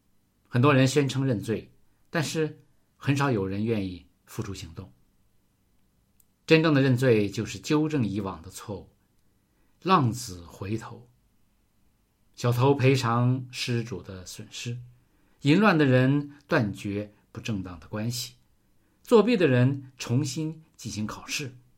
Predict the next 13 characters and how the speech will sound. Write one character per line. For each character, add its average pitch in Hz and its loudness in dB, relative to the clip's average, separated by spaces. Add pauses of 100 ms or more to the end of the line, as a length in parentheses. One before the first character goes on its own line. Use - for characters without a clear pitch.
(800)
背 170 6
后 151 2
说 151 4
人 113 0
的 113 2
人 101 -4 (300)
收 156 -2
回 110 -6
自 104 -8
己 90 -12
的 85 -18
谣 85 -12
言， 95 -16